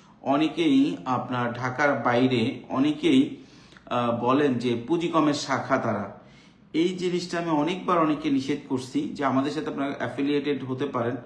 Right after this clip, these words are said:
কাজ করতে পারেন, কিন্তু আপনারা পুঁজিকমের শাখা হিসেবে পরিচয় দিবেন না। কিন্তু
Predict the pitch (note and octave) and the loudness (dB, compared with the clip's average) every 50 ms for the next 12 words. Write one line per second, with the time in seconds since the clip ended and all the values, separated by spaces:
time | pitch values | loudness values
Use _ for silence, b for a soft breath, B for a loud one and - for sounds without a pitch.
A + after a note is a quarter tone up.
0 | B B B B B B - - D#3 F#3+ - - - - D#3+ C#3 - C3+ B2+ A2 | B B B B B B -2 0 2 2 2 0 -4 -4 -4 -4 -2 -2 -2 -2
1 | A2+ A2+ G#2+ A2 A2 A#2 B2+ C#3+ C3+ B2+ C3+ C3+ C3+ C3+ - D3+ C#3+ D3+ D3 C#3+ | -2 -2 -2 -2 -4 -4 -4 -6 -4 -4 -2 -4 -4 -4 -6 -6 -6 -6 -4 -2
2 | C#3+ C#3+ C3+ C3 - C#3 C3 B2 - C3+ C3 B2+ - C3 B2 B2 B2 - E3+ F#3+ | -2 -2 -2 -4 -6 -6 -6 -6 -4 -2 -2 -2 -2 -4 -4 -6 -4 0 0 0
3 | F#3+ F#3+ - F3+ D3+ B2+ A#2 A#2 A2 G#2+ G#2 G#2 G2+ G2 - - B B B B | 0 0 0 0 0 0 0 0 0 0 -2 -2 -4 -6 -10 -12 B B B B
4 | B B B B B B B B - C3+ C3 C3+ | B B B B B B B B -6 -4 -4 -4